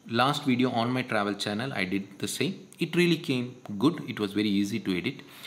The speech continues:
I shot mostly on ten eighty P and some shots on four K H Q,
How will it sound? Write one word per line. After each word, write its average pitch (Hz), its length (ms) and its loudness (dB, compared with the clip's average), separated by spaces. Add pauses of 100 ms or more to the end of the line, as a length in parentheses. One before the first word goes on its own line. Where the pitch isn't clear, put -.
(120)
I 147 140 0
shot 151 600 0
mostly 143 400 2
on 156 220 -2
ten 120 180 2
eighty 107 240 0
P 92 240 -8 (320)
and 120 360 0
some 139 220 2
shots 131 360 0
on 107 280 0 (640)
four 131 240 2
K 135 160 0
H 123 340 -2
Q, 190 260 0